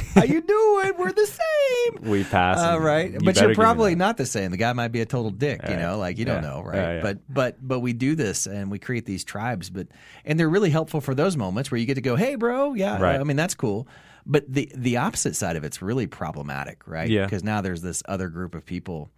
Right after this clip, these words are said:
Speaker 1: My life really changed about, um, two years, maybe three years ago. It was a conscious decision to say, "I'm gonna hang out with people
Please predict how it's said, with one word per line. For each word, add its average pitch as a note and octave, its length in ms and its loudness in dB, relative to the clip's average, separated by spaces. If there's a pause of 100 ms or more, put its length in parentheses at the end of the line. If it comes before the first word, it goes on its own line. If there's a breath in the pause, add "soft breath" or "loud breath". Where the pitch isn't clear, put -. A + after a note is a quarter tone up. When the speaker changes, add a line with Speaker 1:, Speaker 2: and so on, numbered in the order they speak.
(560 loud breath)
Speaker 1:
My D#3 220 0
life B2 380 -2
really F#2+ 300 -2
changed F#2 480 -6
about, E2 400 -10
um, D2+ 460 -12 (400)
two D3+ 240 0
years, G2 560 -4
maybe F3+ 240 -4 (140)
three A#2+ 320 -8
years G#2+ 380 -2
ago. D#2 460 -8 (640 soft breath)
It F#3 160 2
was D3 160 0
a G#2+ 120 0
conscious C3 680 -6
decision E2+ 480 -6
to D2+ 80 -6
say, E2 420 -4 (140)
"I'm C#3+ 260 0
gonna C#3 180 -2
hang F2 220 -6
out E2+ 140 -6
with C#2+ 140 -10
people E2 480 -8